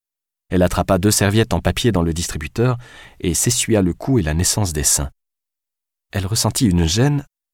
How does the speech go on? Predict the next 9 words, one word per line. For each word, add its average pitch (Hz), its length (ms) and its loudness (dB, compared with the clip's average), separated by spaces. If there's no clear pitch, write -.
et 92 140 2
baissa 107 320 0
les 76 260 0
yeux. 67 160 -6
Et 76 80 -10
c'est - 300 -4
alors 85 420 0
qu'elle - 280 -8
l'aperçut. - 600 -4